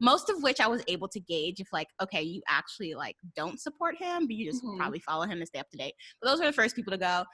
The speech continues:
Speaker 1: The second people were to go were, like, the, the people that clearly don't care about coronavirus, and I'm like, "You prob-, there's probably more going on there." And I'm like, in the back of my head, I was like, "You're probably a Trump supporter anyway." So, like, my freshman year roommate, goodbye. Like, you gotta go. And then the s-, and then the third round was, like,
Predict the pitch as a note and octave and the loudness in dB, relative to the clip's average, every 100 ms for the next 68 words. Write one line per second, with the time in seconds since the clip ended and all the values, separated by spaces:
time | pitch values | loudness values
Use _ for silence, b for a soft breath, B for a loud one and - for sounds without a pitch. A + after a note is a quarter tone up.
0 | B B A3+ D4 - D#4+ C4 C4 A3 - | B B -2 0 2 2 2 0 -2 -4
1 | F#3+ G#3+ G#3+ A3 G3+ F#3+ F#3+ F#3+ F3 E3+ | -2 -2 -2 2 4 6 6 4 2 2
2 | - F#3+ F#3+ F#3 F3 E3 G3 B3 A#3+ F#3+ | -2 0 4 6 6 4 0 0 0 0
3 | - G#3+ F#3 G3+ F3 - F3 E3+ - D#3 | -2 -4 -2 0 -2 -2 -2 -2 -4 -6
4 | D#3+ E3 E3+ E3+ F3+ E3 E3 D#3 D#3 - | -6 -4 -2 -2 -4 -4 -4 -4 -6 -8
5 | G#3+ G3+ D3+ - - F#3+ - F3+ D3+ D#3 | -8 -4 -4 -4 0 -2 0 -2 -2 -2
6 | C3 - C3+ A#2 A2+ A#2+ G2 C#3 E3 E3+ | -4 -4 -6 -6 -6 -8 -6 -4 -2 0
7 | E3+ - G#3 F#3+ F3+ G3+ F3+ G3+ E3+ F#3 | -2 0 0 4 4 4 2 2 0 -2
8 | - F#3 - E3 A#3+ - - - - D#3+ | -6 -6 0 0 0 -2 -6 -10 -6 -6
9 | D3+ D#3+ F#3 B3 B B - G3 D#3+ E3+ | -4 -4 -4 -4 B B -2 0 2 0
10 | - F#3 G#3 F3 F3 F3+ G3 G#3 F3 E3+ | 0 0 0 0 0 -2 -2 -2 -2 -4
11 | F3 B2 - B B F3+ - A3 G3+ G3 | 0 0 0 B B -2 0 2 4 4
12 | E3+ D#3+ - G#3 G#3 G3+ - G3 G#3 G#3 | 4 2 2 2 0 -2 0 0 0 -2
13 | G3+ - F#3+ G#3+ A#3+ E3 E3+ F3 F3 F#3+ | -4 2 6 6 6 4 4 2 0 -2
14 | G3 E3 E3+ | 0 0 0